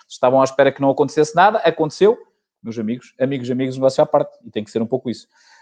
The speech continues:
Se tiverem alguma dúvida sobre esta questão, ahm, comentários, eh, que achem que, que não faça sentido, alguma coisa que aqui foi dita, queiram acrescentar algo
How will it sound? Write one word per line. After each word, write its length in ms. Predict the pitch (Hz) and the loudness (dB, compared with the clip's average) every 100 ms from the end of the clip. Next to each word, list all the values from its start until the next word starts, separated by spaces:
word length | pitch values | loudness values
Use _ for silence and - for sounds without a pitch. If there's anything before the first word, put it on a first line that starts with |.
| _ _ | _ _
Se 120 | - - | -8 0
tiverem 240 | 202 226 | 4 6
alguma 240 | 220 214 | 4 4
dúvida 240 | 208 208 208 | 4 4 4
sobre 240 | 202 196 | 4 2
esta 180 | 202 208 | 2 0
questão, 480 | 196 196 147 - - - | 0 2 2 0 -8 -2
ahm, 1080 | 127 127 127 127 123 120 117 113 101 87 - | 2 4 6 6 4 2 -2 -6 -8 -14 -10
comentários, 800 | 151 165 160 165 180 180 175 - | -4 -2 2 4 4 0 -4 -6
eh, 180 | 165 160 | -6 -6
que 180 | 165 165 | -2 0
achem 320 | 165 175 160 | 0 -2 -10
que, 400 | - 160 156 151 | -4 -2 -2 -4
que 80 | 160 | -6
não 100 | 156 | 0
faça 280 | 160 156 151 | 0 0 -4
sentido, 460 | 151 131 151 170 | -8 -2 2 4
alguma 240 | 156 151 143 | 4 2 -2
coisa 200 | 151 151 | -2 -2
que 100 | 139 | -8
aqui 120 | 143 | -10
foi 220 | - 123 | -6 -2
dita, 360 | 127 170 170 160 | 0 0 0 0
queiram 280 | 156 151 | 2 2
acrescentar 480 | 147 - 160 139 151 | -2 -4 -4 2 4
algo 400 | 147 156 151 143 | 6 6 4 -2